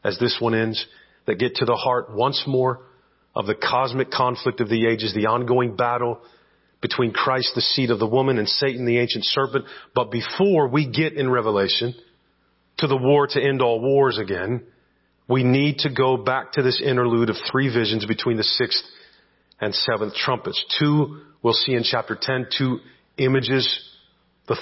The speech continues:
third next week, God willing, in eleven, one through fourteen. So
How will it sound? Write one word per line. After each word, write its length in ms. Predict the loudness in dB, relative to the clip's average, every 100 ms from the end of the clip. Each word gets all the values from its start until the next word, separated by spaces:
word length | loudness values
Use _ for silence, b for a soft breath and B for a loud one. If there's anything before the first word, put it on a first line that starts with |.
| 0
third 260 | 0 0
next 300 | -2 -2 -2
week, 180 | -2 0
God 200 | 0 -2
willing, 260 | 0 0 2
in 100 | 2
eleven, 440 | 2 2 0 -4 -10 B B B B _ _ _ _ _
one 200 | 0 0
through 160 | -2 -6 0
fourteen. 580 | 2 2 0 -4 -4 -6
So 260 | -2 -2